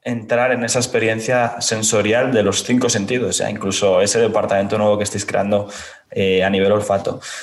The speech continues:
Y yo os quería también preguntar, ya para ir cerrando un poco el episodio, que sé que os tenéis que, que ir en breves, eh,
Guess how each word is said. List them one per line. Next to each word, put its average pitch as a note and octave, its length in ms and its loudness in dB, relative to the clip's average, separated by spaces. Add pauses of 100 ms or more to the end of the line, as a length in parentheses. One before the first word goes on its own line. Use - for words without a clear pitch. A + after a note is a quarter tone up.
(120)
Y A2+ 240 2
yo A#2 80 2
os B2+ 120 0
quería D3 200 2
también C#3+ 240 2
preguntar, B2+ 420 2
ya B2+ 140 2
para A2 160 2
ir A2 80 0
cerrando A#2+ 300 4
un A#2+ 80 0
poco A#2+ 260 4
el A2+ 60 4
episodio, A2+ 500 2
que - 80 -6
sé - 160 -2
que G2 80 0
os G#2+ 140 -4 (260)
tenéis G#2 240 0
que, G2+ 400 0
que A2 80 -2
ir A2+ 140 2
en G#2+ 80 2
breves, A2+ 420 2 (300)
eh, G2+ 680 4